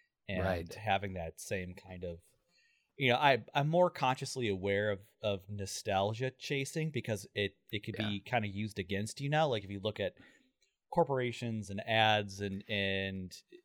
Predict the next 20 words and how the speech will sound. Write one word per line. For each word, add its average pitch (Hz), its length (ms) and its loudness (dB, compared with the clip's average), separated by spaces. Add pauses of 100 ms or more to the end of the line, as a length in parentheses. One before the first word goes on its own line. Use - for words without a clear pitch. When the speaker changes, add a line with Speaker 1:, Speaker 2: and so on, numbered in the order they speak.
(180)
Speaker 1:
they're, 107 380 0
they 110 140 4
know 117 240 4
how 117 100 4
to 98 80 2
tap - 480 2
into 113 300 -4
that 143 300 0 (220)
and 110 140 0
maybe 98 180 0
use 101 260 -4
it 92 140 -8 (240)
against 107 340 -2
you 110 80 -2
as 98 80 -4
a 98 40 -6
consumer. 87 680 -6 (540)
Speaker 2:
Mm-hmm. 95 420 2
Speaker 1:
Um, 87 160 -8 (100)
but 160 340 8